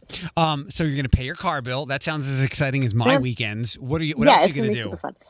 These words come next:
Speaker 2: Um, today is Josh's best friend Matt's birthday, so we're throwing him a party.
Speaker 1: Mm-hmm.
Speaker 2: So that will be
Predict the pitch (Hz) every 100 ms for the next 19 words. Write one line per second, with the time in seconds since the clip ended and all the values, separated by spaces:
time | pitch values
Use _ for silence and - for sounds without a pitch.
0 | - - - 240 226 214 220 - - 247
1 | 233 247 285 240 233 208 202 208 202 214
2 | 208 196 190 - 220 220 - 202 185 185
3 | - _ 185 180 - - 208 185 - 180
4 | 175 220 - 226 190 180 175 - 175 170
5 | 196 190 240 156 139 - 110 277 - 123
6 | 110 127 240 214 - 202 196 190 190 175
7 | 185 196 196 185 185 185 180